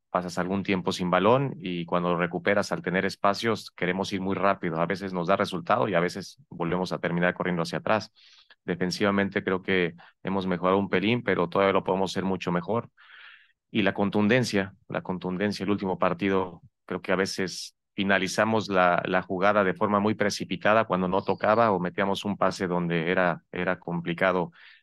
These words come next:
meterlo y tendríamos que dar, haber dado un pase más hacia afuera para llegar por otro, por otro lado. Entonces, me parece que esos puntos principales, eh, son los que tendríamos que tener mucha atención.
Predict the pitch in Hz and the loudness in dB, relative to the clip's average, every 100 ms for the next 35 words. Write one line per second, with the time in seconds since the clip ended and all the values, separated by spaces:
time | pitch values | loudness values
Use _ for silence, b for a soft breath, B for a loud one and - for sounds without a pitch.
0 | - 85 85 101 120 117 92 92 92 98 | -6 -4 0 2 2 0 0 0 2 0
1 | - 95 98 92 92 92 - - 95 98 | 0 2 4 2 -2 -6 -10 -2 0 0
2 | 85 98 - 95 98 98 92 90 85 104 | 2 0 2 2 2 0 -4 -4 0 2
3 | 107 101 90 85 85 95 90 90 87 - | 4 2 0 0 0 0 0 -2 -2 -4
4 | 85 - B B B 90 92 - 98 120 | -8 -8 B B B -2 -2 0 2 4
5 | 98 87 107 - 104 101 101 117 127 127 | 2 -2 -6 -6 -2 0 0 0 -2 -2
6 | 123 123 - 120 117 110 - - _ - | -2 -2 0 0 0 -2 -6 -20 _ -20
7 | - - 98 90 92 101 110 120 110 - | -16 -6 -4 -4 0 2 4 2 0 -2
8 | 95 85 101 98 98 - 92 85 82 - | -2 -2 -2 -2 -2 -4 -4 -4 -4 -10
9 | B B B - 87 90 98 104 95 98 | B B B -6 -2 2 2 0 0 0
10 | 101 104 104 - 92 123 127 69 | 2 0 0 -2 -2 0 0 -2